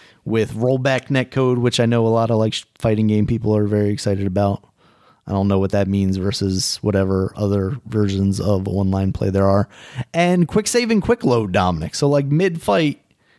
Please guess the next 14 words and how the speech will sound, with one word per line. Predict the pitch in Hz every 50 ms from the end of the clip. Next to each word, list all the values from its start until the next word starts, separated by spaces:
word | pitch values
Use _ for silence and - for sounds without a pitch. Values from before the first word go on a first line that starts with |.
| _ _
if | 120 131 131 - - _ _ _ _
I'm, | - 131 131 131 139 139
like, | 135 131 127 127 127 123 - - - 139 135
doing | 127 151 156 147 147 139 131 123
good | 123 151 160 147 127 120 110 120
and | 113 87 120 120 -
haven't | 127 127 123 127 120 117
gotten | 127 123 117 113
hit | 110 139 160 123
yet, | 101 113 110 107 110 - - _ -
I | 117 117
can | - 110 110
quickly | - - 135 - - 120 113
save. | - - 160 151 123 113 110 104 107 107 -